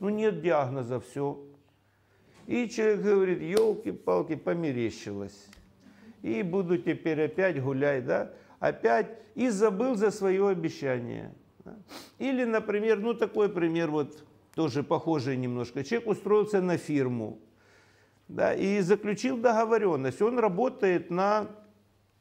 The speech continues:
работодателя. И он говорит: "Я возьму на себя такую ответственность, такую ответственность, такую ответственность". Работодатель говорит: "Хорошо,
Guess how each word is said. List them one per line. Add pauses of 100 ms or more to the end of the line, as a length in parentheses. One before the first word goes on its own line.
(160)
работодателя. (720)
И
он
говорит:
"Я
возьму
на
себя
такую
ответственность,
такую
ответственность,
такую
ответственность".
Работодатель
говорит:
"Хорошо,